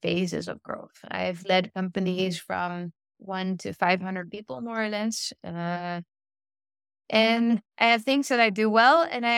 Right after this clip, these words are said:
have things that I absolutely don't do well. And generally, my strengths are more on the, yeah, vision and strategy and inspiration and, let's say, public relations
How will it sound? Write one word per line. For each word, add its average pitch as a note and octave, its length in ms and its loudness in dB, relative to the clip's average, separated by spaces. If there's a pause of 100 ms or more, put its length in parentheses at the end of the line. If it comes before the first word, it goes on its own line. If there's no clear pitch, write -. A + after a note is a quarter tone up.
have A3+ 120 -4
things A#3 320 -2
that G#3+ 160 2
I G#3 140 6
absolutely G3+ 560 0
don't F#3 200 4
do E3+ 140 -2
well. E3+ 300 2 (480)
And G#3 500 4
generally, A3+ 680 2
my A3+ 180 4
strengths A3 480 2
are G#3 160 4
more G#3 300 4
on F#3+ 260 0
the, F#3 400 -6 (680)
yeah, - 180 -10 (120)
vision G3 720 4
and E3+ 560 -6
strategy G3 960 2
and F3+ 100 0
inspiration F3+ 1400 0
and, E3+ 540 -2
let's F3+ 240 -4
say, F3 160 -2
public F3 400 -2
relations F3 960 -2